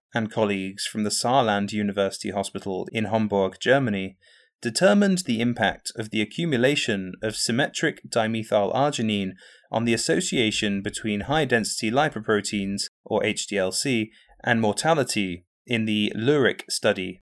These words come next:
including three thousand three hundred and ten subjects undergoing coronary angiography.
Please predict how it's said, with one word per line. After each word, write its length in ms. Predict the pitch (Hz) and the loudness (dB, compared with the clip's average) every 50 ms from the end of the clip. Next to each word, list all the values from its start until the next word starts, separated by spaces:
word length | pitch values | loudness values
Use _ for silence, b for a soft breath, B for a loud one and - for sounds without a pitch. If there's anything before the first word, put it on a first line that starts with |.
| _ _ _ | _ _ _
including 520 | - 117 113 110 - 120 113 107 107 104 101 | -6 -6 -4 -2 0 0 2 2 2 -2 -2
three 240 | - - 151 160 156 | -2 -2 -2 -2 -2
thousand 520 | - 123 110 104 101 - 101 101 101 - | -2 -2 -2 -2 -4 -4 -4 -6 -6 -4
three 180 | - 123 113 107 | -4 -4 -2 -2
hundred 320 | 110 107 107 107 104 95 | -2 -4 -6 -6 -6 -8
and 100 | 101 95 | -8 -6
ten 280 | - - 107 101 98 95 | -4 -2 -2 -2 -2 -2
subjects 680 | - - 165 156 - - 110 104 - - - - - B B B B B B B | 0 0 0 0 2 2 4 4 4 2 -4 -6 -6 B B B B B B B
undergoing 600 | - 170 190 190 185 143 120 110 113 113 113 107 | 2 2 2 2 2 4 4 4 4 2 0 0
coronary 520 | - - 110 107 107 104 104 104 101 101 | 0 4 4 4 4 4 2 0 0 0
angiography. 840 | 101 98 98 98 98 104 117 139 135 135 117 - - 101 - - - | 0 0 -2 -2 -2 -2 -2 0 0 -4 -6 -4 -6 -8 -8 -8 -14